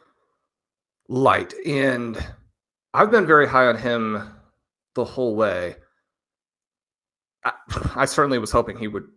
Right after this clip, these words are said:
go earlier than he did, and yet there are some positives about the landing spot. The concern, as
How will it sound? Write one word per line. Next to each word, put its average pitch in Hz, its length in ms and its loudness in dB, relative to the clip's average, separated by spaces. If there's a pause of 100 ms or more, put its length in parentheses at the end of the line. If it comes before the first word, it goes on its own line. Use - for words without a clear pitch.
(120)
go 110 120 -4
earlier 101 400 -4
than - 140 -12
he 98 120 -18
did, 98 500 -2 (540)
and 131 160 0
yet 120 300 2 (320)
there 123 180 2
are 127 200 2
some 120 260 -4
positives 110 920 -2
about 113 340 -2
the 120 100 -4
landing 104 320 -6
spot. 92 440 -4 (1400)
The 165 120 2
concern, 254 560 2
as 147 440 0